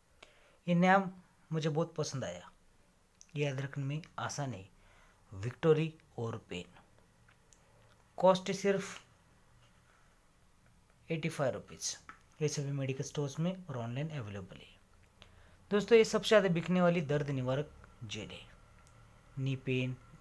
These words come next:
नेक पेन, शोल्डर पेन, इंजरी, स्ट्रेन के इलाज की बेहतरीन दवा है।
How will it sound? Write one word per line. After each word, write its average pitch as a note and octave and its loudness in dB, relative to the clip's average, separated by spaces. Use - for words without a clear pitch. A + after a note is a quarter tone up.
नेक C#3 -6
पेन, C3 -2
शोल्डर D3+ 2
पेन, C#3+ -4
इंजरी, D3 0
स्ट्रेन D#3 0
के E3 0
इलाज D3 -2
की E3 -4
बेहतरीन B2 -6
दवा G2 -8
है। - -18